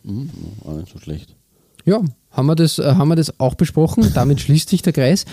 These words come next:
Speaker 2: Ähm, die Avec-Recherche, muss man sagen, da kann man jetzt wirklich sagen, die Trikots, ähm, schon sehr sehenswert natürlich. Ein paar
Speaker 1: Ja.
Speaker 2: Gurken hat's genauso
Speaker 1: Ja,
Speaker 2: gegeben.
Speaker 1: gut, hat
Speaker 2: Ähm,
Speaker 1: jeder.
Speaker 2: das ist halt so. Aber im Großen und Ganzen war ich dann positiv überrascht und das
Speaker 1: Ja.
Speaker 2: hat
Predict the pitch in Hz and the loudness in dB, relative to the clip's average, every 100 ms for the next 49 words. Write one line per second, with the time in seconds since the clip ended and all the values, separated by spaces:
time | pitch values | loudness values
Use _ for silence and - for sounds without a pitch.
0 | - - 156 143 143 147 147 143 180 - | -18 -18 -2 2 4 4 4 4 2 0
1 | 139 147 139 123 147 226 _ - 165 - | 0 0 0 0 0 0 _ -6 -4 -4
2 | - 185 135 - 117 113 135 165 170 165 | -6 0 0 2 2 4 4 6 6 6
3 | 156 156 170 160 - 147 131 139 160 143 | 4 4 4 2 2 2 2 0 0 2
4 | 139 151 143 135 - 135 175 - - - | 2 4 2 0 2 4 4 0 -12 -16
5 | - - - 139 127 131 131 131 - _ | -20 -20 -4 0 2 2 2 2 -2 _
6 | _ _ _ - - 127 175 233 - 131 | _ _ _ -12 0 4 4 4 2 2
7 | 151 185 143 135 165 175 175 165 - 175 | 2 2 2 4 4 2 2 0 4 4
8 | 160 139 147 - 160 160 185 160 147 - | 4 2 2 2 2 2 4 4 4 2
9 | 123 127 160 147 101 107 151 147 - 135 | 2 2 2 4 4 4 2 2 2 2
10 | 127 131 131 131 143 117 156 165 - 185 | 4 4 2 2 0 0 0 0 0 2
11 | 190 190 262 - 160 139 143 160 - 165 | 2 0 -4 -12 -4 0 2 2 4 4
12 | 160 131 143 - 226 156 170 202 165 160 | 6 6 4 4 2 2 2 2 2 4
13 | 170 139 156 190 196 180 160 120 147 - | 2 4 2 4 4 4 4 4 2 2
14 | 185 165 147 151 | 2 2 4 2